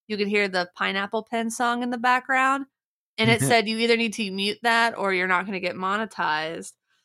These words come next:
Speaker 1: So there are a lot of cases with fair use where, so somebody, somebody can play a clip of your music, um, to do criticism about it.
Speaker 2: Mm-hmm.
Speaker 1: And that can be, like, a review, or it can be, like,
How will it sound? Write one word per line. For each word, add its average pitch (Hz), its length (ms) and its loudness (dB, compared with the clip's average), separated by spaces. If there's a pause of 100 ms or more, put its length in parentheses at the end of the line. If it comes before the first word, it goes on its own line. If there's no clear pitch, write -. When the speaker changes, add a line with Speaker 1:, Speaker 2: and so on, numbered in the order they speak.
Speaker 1:
So 262 340 4
there 254 200 6
are 254 40 8
a 254 100 4
lot 254 200 6
of 330 140 2
cases 262 360 -4
with 226 240 -4
fair 220 240 4
use 208 540 -4
where, 185 560 2
so 220 400 2
somebody, 262 640 -2
somebody 254 300 -4
can 226 320 -4
play 214 160 -2
a 202 60 -2
clip 202 200 -8
of 196 140 -4
your 196 160 -4
music, 185 560 -6 (420)
um, 185 440 0 (360)
to 226 120 -8
do 190 180 -4
criticism 202 640 -6
about 220 280 2
it. 269 200 -2 (760)
Speaker 2:
Mm-hmm. 139 220 -2
Speaker 1:
And 208 100 0
that 196 140 0
can 208 140 -4
be, 196 140 0
like, 190 160 -2
a 196 80 0
review, 214 880 0
or 190 200 0
it 180 80 -8
can 196 180 -8
be, 185 240 -4
like, 175 320 -2